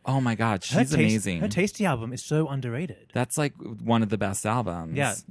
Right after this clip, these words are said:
Speaker 2: and even if you play it today, it's still super fresh sounding. It's such a great
Speaker 1: It holds the
Speaker 2: kinda
Speaker 1: test
Speaker 2: like,
Speaker 1: of time.
Speaker 2: kinda like what Butterfly was. It was,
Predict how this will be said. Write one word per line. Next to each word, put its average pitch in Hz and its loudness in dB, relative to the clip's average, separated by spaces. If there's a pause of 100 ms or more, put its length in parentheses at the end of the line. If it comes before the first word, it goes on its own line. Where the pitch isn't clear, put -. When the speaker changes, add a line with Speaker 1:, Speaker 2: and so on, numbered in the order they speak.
(100)
Speaker 2:
and 151 -4
even 196 2
if 196 2
you 180 0
play 147 -2
it 120 -6
today, 113 -2
it's - -12
still 170 -4
super 151 -6
fresh 135 -6
sounding. 98 -8
It's 101 -18
such - -12
a 117 -10
great 113 -8
Speaker 1:
It 104 -2
holds 113 2
the 135 -4
Speaker 2:
kinda 170 2
Speaker 1:
test 196 2
Speaker 2:
like, 190 2
Speaker 1:
of 139 -8
time. 117 -2
Speaker 2:
kinda 120 0
like 180 0
what 147 -4
Butterfly 135 -2
was. 151 -2
It - -10
was, 110 -12